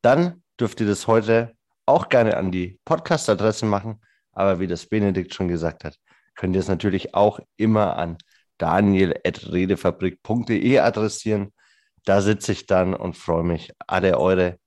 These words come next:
Aufgaben, eure Anforderungen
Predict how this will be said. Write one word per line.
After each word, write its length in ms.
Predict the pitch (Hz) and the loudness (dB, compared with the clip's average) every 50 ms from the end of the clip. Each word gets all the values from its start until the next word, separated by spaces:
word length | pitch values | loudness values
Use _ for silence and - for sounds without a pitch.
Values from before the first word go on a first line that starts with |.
| _ _ _ _ _ _ _ | _ _ _ _ _ _ _
Aufgaben, 760 | - 113 135 131 - - - 101 98 98 98 92 98 95 95 | 0 0 0 0 -2 -4 -2 -2 0 0 0 0 -2 -6 -6
eure 480 | - - 95 95 87 90 95 95 92 - _ _ _ _ _ _ _ - _ _ _ _ _ _ | -6 -4 -4 -4 -2 -4 -6 -6 -10 -12 _ _ _ _ _ _ _ -20 _ _ _ _ _ _
Anforderungen 920 | 107 131 135 113 - 110 107 101 101 101 95 101 98 98 98 95 101 95 | -2 -2 -2 -2 2 4 4 6 6 4 4 2 2 2 0 0 -2 -4